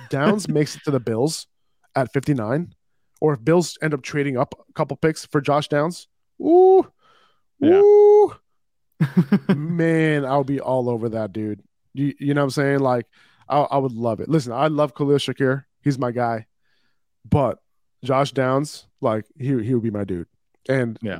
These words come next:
Speaker 2: say, say bye-bye to Gabe Davis. Okay.
Speaker 1: Yeah.
Speaker 2: That's what, like, anyway. Any more thoughts on Josh Downs or Quentin Johnston?
Speaker 1: Just Quentin Johnston. You know, I think he fits a very specific role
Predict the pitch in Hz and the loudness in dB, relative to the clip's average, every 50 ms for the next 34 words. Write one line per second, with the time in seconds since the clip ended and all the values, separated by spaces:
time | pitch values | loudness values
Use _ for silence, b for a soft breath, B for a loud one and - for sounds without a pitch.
0 | - - - - - 151 143 127 120 - 120 - 165 156 143 123 151 147 139 131 | -12 -16 -14 -4 0 0 0 0 -4 -10 -6 -2 -2 -2 0 0 -2 -2 0 0
1 | 143 127 110 101 - _ _ _ _ _ _ _ _ _ _ _ _ - 131 117 | -2 -2 -2 -4 -6 _ _ _ _ _ _ _ _ _ _ _ _ -14 -10 -6
2 | 113 113 107 92 101 92 - - - - - - _ _ _ _ _ - _ _ | -4 -4 -4 -4 -4 -8 -8 -10 -14 -16 -16 -16 _ _ _ _ _ -20 _ _
3 | _ _ _ _ _ - 110 117 - 98 92 110 92 123 - _ _ - 127 123 | _ _ _ _ _ -6 -6 -6 -4 -6 -6 -8 -8 -10 -16 _ _ -2 -2 -2
4 | - 113 104 92 - - - - 196 175 147 104 - - _ _ _ _ _ _ | -2 -6 -6 -6 -8 -8 -4 0 0 0 0 0 -6 -12 _ _ _ _ _ _
5 | _ _ _ _ _ _ _ _ _ _ _ _ - 156 175 170 160 160 - 170 | _ _ _ _ _ _ _ _ _ _ _ _ -2 0 2 2 2 0 0 2
6 | 156 151 - - 147 147 127 147 143 143 135 123 143 139 139 135 131 131 127 123 | 0 0 0 0 -2 0 0 0 0 0 0 0 0 0 0 0 -2 -2 -6 -6
7 | - _ - - 156 139 131 143 135 127 - - 131 127 - _ _ _ _ _ | -8 _ -6 -6 -4 -2 -2 -2 -2 -2 -4 -8 -12 -14 -14 _ _ _ _ _
8 | _ _ _ _ _ - - 196 202 - - - 208 196 175 156 165 160 156 139 | _ _ _ _ _ -8 -4 -4 -4 -2 -2 -2 -2 0 2 0 0 0 0 -2
9 | 151 139 - - _ _ _ _ _ _ _ _ - 139 143 139 - - 139 - | -6 -12 -14 -16 _ _ _ _ _ _ _ _ -6 -2 -2 0 0 0 0 0
10 | 175 180 - - 175 139 - - 165 165 - 143 135 120 117 131 131 135 135 127 | -2 -4 -2 -4 -4 -4 -2 -2 -2 -2 -2 -4 -8 -2 0 0 2 2 0 -2
11 | - - 120 - 131 127 117 - 120 110 - - - - 110 110 107 101 98 92 | -4 -10 -10 -6 -6 -6 -4 -2 -4 -4 -4 -8 -10 -8 -4 -2 -2 -2 -4 -6
12 | 95 | -10